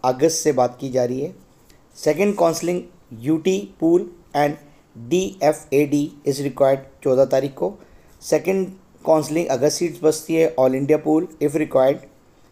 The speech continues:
सोलह अगस्त को, और third counseling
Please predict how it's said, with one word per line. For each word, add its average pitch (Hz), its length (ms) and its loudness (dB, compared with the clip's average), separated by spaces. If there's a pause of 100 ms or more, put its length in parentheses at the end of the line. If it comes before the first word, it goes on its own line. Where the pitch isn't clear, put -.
(640)
सोलह 160 320 4
अगस्त 170 600 0
को, 180 220 2 (280)
और 131 340 2
third 180 180 6
counseling 165 540 0